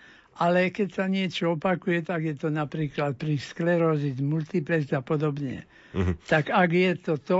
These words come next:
Speaker 1: ale keby mi presne popísal, čo cíti, kedy cíti, ako cíti a v čom je tá periodicita, či ráno, e, ráno je to a potom o polnoci a potom už týždeň nie, no tak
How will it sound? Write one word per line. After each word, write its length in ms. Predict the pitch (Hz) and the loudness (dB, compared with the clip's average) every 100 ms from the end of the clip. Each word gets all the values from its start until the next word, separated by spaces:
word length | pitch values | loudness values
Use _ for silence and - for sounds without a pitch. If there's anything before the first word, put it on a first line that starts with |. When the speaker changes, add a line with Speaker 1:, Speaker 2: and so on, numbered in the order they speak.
| 214 | 2
Speaker 1:
ale 400 | 190 190 185 160 - - | -2 0 0 -2 -8 -20
keby 560 | - 196 180 196 196 202 | -2 0 2 0 -2 -4
mi 160 | 185 175 | -4 -4
presne 540 | 196 208 202 202 160 | -2 -2 0 0 0
popísal, 800 | - 220 - 208 170 - 143 139 | 0 0 0 -2 -2 -4 -6 -4
čo 240 | - 214 202 | 0 2 2
cíti, 540 | - 202 156 175 143 | 0 -2 -2 -6 -4
kedy 320 | - 233 208 202 | 0 2 2 -2
cíti, 360 | - 190 151 175 | -2 -4 -4 -6
ako 400 | - 185 185 208 | 0 0 2 -2
cíti 480 | - 208 170 208 196 - - - - | 0 -2 -2 -4 -4 -6 -16 -20 -12
a 220 | - 147 | -4 -4
v 300 | 147 _ 311 - | -4 _ -12 -6
čom 320 | - 180 165 | -2 0 0
je 160 | 175 | -2
tá 160 | 175 185 | 0 0
periodicita, 1080 | 170 202 196 202 190 196 180 208 180 202 202 - - - | 2 0 2 2 2 -2 -2 -6 -4 -2 -2 -6 -20 -10
či 240 | - 156 | -2 0
ráno, 560 | 165 175 202 202 196 - _ _ _ | 2 2 2 0 0 -4 _ _ _
e, 140 | 165 170 175 165 160 151 160 123 _ _ _ | -6 -2 0 0 -2 -2 -4 -8 _ _ _
ráno 480 | 165 165 190 202 202 | -2 2 4 2 2
je 200 | 202 196 | 2 2
to 240 | 165 190 - | 2 0 0
a 160 | 175 | -2
potom 400 | 190 165 170 170 | -2 -2 -2 -2
o 80 | 160 | -4
polnoci 800 | 151 190 185 190 190 180 - 190 | -2 0 0 0 -2 -4 0 0
a 80 | 170 | 0
potom 420 | 190 160 185 165 | -2 -2 -2 -2
už 160 | 143 - | -4 -2
týždeň 400 | 170 147 151 156 | -2 0 0 0
nie, 220 | 170 190 | 0 -2
no 140 | 180 170 | -2 0
tak 320 | 185 160 | 0 0